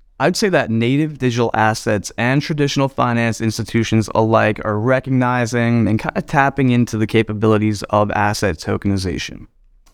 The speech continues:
Keep in mind, it's pretty rare that both cohorts, crypto and TradFi, see quite eye to eye on the singular topic, right?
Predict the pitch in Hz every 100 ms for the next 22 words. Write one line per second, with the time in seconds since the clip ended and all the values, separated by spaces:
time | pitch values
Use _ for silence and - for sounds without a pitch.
0 | - - 147 170 156 143 123 - - 196
1 | 127 117 110 101 90 113 - 117 110 110
2 | 135 - - _ _ - 98 - 104 101
3 | 98 123 - 117 110 113 110 113 _ _
4 | _ - 143 143 139 123 110 120 110 107
5 | 110 110 - 104 98 - 107 101 95 98
6 | 85 - 90 101